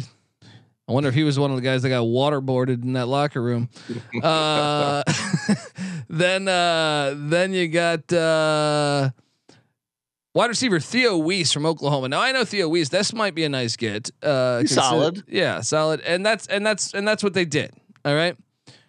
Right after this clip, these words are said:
Speaker 1: I think I, I think I caught everyone right there. Um, I still think they lost the portal, man. Even though you, like, okay, if Garcia ends up, let's say, let's say Cook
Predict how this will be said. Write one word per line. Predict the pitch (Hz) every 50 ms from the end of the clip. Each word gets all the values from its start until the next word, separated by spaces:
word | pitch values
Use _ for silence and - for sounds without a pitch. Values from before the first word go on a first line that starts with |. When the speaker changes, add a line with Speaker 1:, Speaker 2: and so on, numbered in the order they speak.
| _ _ -
Speaker 1:
I | -
think | 120 190 202 196
I, | 196 175 170 185 - 160
I | 170
think | 160 208 208
I | 185
caught | 175 - 185 180 170
everyone | 160 139 131 117 110 101
right | 95 95 98
there. | - 95 87 - 113 - _ - - - - - - _ _ -
Um, | 170 165 160 160 160 151 147 139 - - _ _ _ _ _ _ _ _ _ _ _ _ _ _ _ _ _ _ _ _
I | - 147
still | 185 - - 320 254
think | - 247 196
they | 135 131
lost | 120 117 143 151 139 -
the | 127
portal, | 113 - - 147 180 170 127
man. | 95 85 80 87 113 123 - - _ _ _ -
Even | 160 190 196 214 208
though | 208 202
you, | 202 196 190 165 151 160
like, | 151 151 151 147 - -
okay, | 170 180 - 208 180
if | 160 151
Garcia | 135 170 185 202 202 - 226 208 180
ends | 170 170 165
up, | 165 143 - - - _ _ _ _ _ _ _ _ _
let's | - 156 170 165 -
say, | - - 170 165 160 151 143 127 120 - _ _ _ _ _ _ _ _ _ _ _ _ _ _
let's | - 151 156 147 -
say | - 156 139
Cook | 127 - 165 151 139 123 -